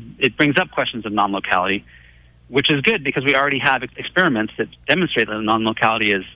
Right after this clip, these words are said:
absolutely true. We know that to be a fact, or at least there's, there's different ways to interpret the data, but it all has to do with undermining our local realism point of view.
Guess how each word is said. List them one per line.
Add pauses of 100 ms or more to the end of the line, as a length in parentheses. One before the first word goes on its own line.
(380)
absolutely
true.
We
know
that
to
be
a
fact, (320)
or
at
least
there's, (400)
there's
different
ways
to
interpret
the
data,
but
it
all
has
to
do
with (320)
undermining
our (120)
local
realism
point
of
view.